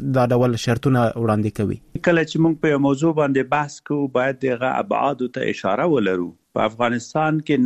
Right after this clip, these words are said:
Speaker 2: نقض د حقوق بشر د چا له طرفه وشو؟ د افغانانو کورونو د چا د بمبار لاندې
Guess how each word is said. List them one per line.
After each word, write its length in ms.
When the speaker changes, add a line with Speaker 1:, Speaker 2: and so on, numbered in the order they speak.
Speaker 2:
نقض 360
د 160
حقوق 360
بشر 540
د 160
چا 160
له 80
طرفه 320
وشو؟ 340
د 80
افغانانو 600
کورونو 440
د 160
چا 100
د 140
بمبار 340
لاندې 360